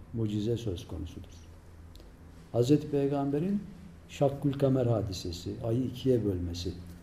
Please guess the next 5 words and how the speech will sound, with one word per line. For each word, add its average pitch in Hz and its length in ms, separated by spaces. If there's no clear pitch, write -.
parmağıyla 98 580
bir 214 80
mucize 135 580
olarak 101 400
görülür. 82 420